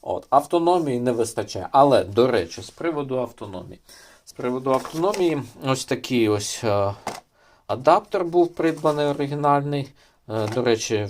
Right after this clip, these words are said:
в ньому також був, о, кабель. І,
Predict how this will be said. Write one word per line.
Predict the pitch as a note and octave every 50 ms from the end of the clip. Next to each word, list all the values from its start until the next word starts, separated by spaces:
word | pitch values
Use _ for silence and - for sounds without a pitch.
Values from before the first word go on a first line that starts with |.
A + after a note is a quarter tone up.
| -
в | A2+
ньому | A2+ G2+ G2+
також | G2+ - G2+ F#2+ F2+ - G#2 G2+ G2+ G#2+
був, | G#2 G#2+ G2+ G2 G2 - _ _ _ _ _ _ _
о, | - G#2+ G2+ G2+ G#2
кабель. | - - C#3 C3+ D3+ E3 F#3+ G#3+ G#3+ - - - - - - - - - - - - - - - - - - _ _ _ _ _
І, | - E3+ E3+ E3 E3 E3 E3 E3 D#3+ D#3+ D#3 D#3 D3+ D3 D3+ D3 D3 C#3+